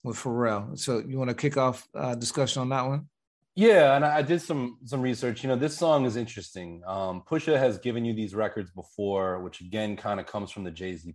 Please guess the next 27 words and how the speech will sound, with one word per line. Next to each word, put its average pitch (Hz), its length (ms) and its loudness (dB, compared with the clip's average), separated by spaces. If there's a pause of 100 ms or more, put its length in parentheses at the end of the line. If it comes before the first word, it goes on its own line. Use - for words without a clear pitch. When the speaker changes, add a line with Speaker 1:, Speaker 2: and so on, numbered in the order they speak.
Speaker 2:
playbook 104 400 -4
of, 87 80 -10
like, 87 220 -8
naming 87 360 -10
names 82 600 -14
and 87 400 -12
really 98 240 -6
re-, 95 160 -10
revisiting 95 540 -6
the 85 60 -12
past. 131 600 0 (560)
Um, 107 240 -2
and 131 100 -4
even 151 200 4
down 139 200 6
to 127 60 2
this, 113 360 -4
this 110 200 -6
very 113 240 2
song 123 340 -2
references 101 800 -4
the 92 80 -14
breakup 95 440 -4
of 87 180 -12
The 90 80 -10
Rock, 90 500 -2
but, 90 220 -4